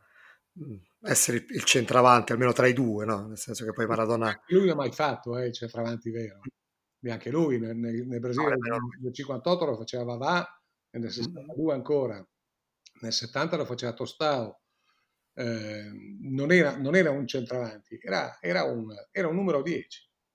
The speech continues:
Speaker 2: Numero
Speaker 1: Sì.
Speaker 2: dieci, co-, come, come si usava allora e come ce n'è ancora qualcuno oggi, che sono i creativi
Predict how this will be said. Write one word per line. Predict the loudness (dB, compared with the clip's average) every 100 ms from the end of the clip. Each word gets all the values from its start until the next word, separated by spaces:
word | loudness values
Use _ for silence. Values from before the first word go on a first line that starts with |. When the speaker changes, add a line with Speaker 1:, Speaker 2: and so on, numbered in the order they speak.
| _ _ -14
Speaker 2:
Numero | -8 -2 0
Speaker 1:
Sì. | 0
Speaker 2:
dieci, | -2 -2 -2 -2 0 -2 -2 -4 -8
co-, | -10 -6
come, | -4 -2 -4 -6
come | -6 -6 -6
si | -8 -8
usava | -6 -2 0
allora | 0 0 0 -2
e |
come | -6 -10
ce | -10 -10
n'è |
ancora | -6 -6 -6
qualcuno | -8 -8 -6
oggi, | -4 -4 -6
che | -6
sono | -4 -4 -4 -4
i | -8 -2
creativi | 0 2 2 -2 -6 -4 -4 -6